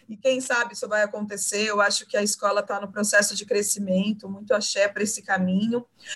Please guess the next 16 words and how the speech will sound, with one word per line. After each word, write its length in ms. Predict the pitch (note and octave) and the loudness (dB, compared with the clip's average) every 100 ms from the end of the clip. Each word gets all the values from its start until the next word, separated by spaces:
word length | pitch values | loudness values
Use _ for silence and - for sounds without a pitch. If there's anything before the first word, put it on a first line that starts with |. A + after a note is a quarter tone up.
| - | -8
Foi 220 | - A#3+ A#3+ | 0 0 0
Yansan 460 | A#3 A3+ B3+ C4 | -2 -2 2 2
que 80 | C4 | 2
deu 160 | G#3+ A3 | -2 0
o 60 | |
nome 220 | G#3 G#3 | 2 2
da 120 | F#3+ F#3+ | 2 2
escola, 580 | G3 - G3 G#3+ G#3+ | 0 -2 0 2 0
foi 240 | G#3 G#3+ G#3+ | -2 -4 0
Yansan 460 | G#3+ G#3 A#3+ A#3+ | 0 2 2 0
que 120 | A#3+ G#3+ | -2 -8
quis 280 | - G#3+ | 0 0
que 80 | - | 2
esse 160 | G3 F#3+ | 0 0
projeto 440 | G3+ G3 G3 F#3+ | -2 0 4 4
se 320 | - G#3+ G3+ | 2 0 -2